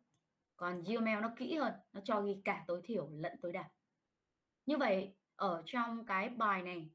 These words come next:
nó có một cái relationship như vậy. Và quan hệ này, người ta gọi nó là quan hệ một một. Trong lý thuyết của chúng ta, ngoài quan hệ một một,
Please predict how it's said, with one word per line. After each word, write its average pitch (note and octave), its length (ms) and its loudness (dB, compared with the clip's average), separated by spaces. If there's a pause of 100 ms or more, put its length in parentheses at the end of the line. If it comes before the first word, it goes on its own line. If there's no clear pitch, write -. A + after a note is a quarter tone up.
(160)
nó G3+ 140 -10
có F#3+ 220 2
một B3 280 2
cái F3+ 180 -4
relationship F3 720 -6 (280)
như F#3+ 140 -4
vậy. E3+ 160 -4 (340)
Và E3 140 -8
quan F#3+ 200 2
hệ G3 180 0
này, E3 300 -2 (140)
người E3 100 -6
ta F3+ 100 -4
gọi F3 300 0
nó D3+ 140 -4
là F#3+ 140 -4
quan F3+ 200 -2
hệ E3+ 160 -6 (240)
một F#3 300 2 (100)
một. E3+ 300 -4 (1000)
Trong C#4 180 4
lý D4 180 4
thuyết G4+ 240 4
của F#3 120 0
chúng A3+ 140 -2
ta, A#3 340 4
ngoài G3 300 4
quan A3+ 160 0
hệ A3 140 0
một F#3+ 220 -4
một, F#3 260 -4